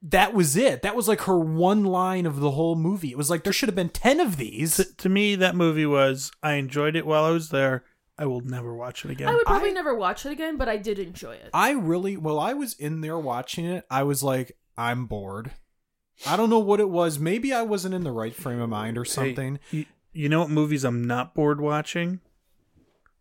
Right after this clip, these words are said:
Speaker 2: Fast and the Furious.
Speaker 1: That prison break scene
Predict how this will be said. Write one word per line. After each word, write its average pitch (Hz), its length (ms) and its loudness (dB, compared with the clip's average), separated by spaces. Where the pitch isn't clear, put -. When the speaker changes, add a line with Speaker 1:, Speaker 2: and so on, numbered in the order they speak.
Speaker 2:
Fast - 380 0
and 135 120 0
the 110 40 -8
Furious. 127 680 -2
Speaker 1:
That 123 260 -2
prison 127 560 0
break 131 340 0
scene 139 560 -2